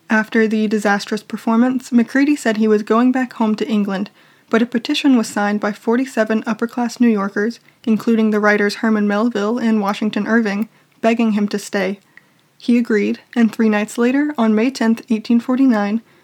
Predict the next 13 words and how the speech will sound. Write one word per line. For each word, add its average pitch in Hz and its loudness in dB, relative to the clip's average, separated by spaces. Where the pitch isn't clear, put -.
Macready 233 2
gave 202 4
it 208 2
another 196 -2
go. 220 -4
But 214 0
this 226 2
performance 277 2
would 233 0
turn 233 0
out 226 0
even 214 2
worse. 202 -4